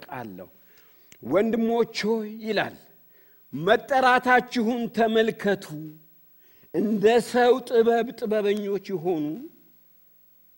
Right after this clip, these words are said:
ልብ ብላችሁ አድምጡ ይሄንን። እንደ ሰው ጥበብ ጥበበኞች የሆኑ ብዙዎች፣ ኃያላን የሆኑ ብዙዎች፣ ባላባቶች የሆኑ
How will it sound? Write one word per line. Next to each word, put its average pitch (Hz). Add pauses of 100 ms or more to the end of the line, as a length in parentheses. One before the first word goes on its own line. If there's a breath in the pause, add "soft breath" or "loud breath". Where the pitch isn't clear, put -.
(160)
ልብ 453
ብላችሁ 269
አድምጡ 107
ይሄንን። - (1000 soft breath)
እንደ 214 (120)
ሰው 262 (100)
ጥበብ 247
ጥበበኞች 220
የሆኑ 113 (320)
ብዙዎች፣ 85 (680 soft breath)
ኃያላን 202
የሆኑ 127 (140)
ብዙዎች፣ 92 (560 soft breath)
ባላባቶች 170
የሆኑ 110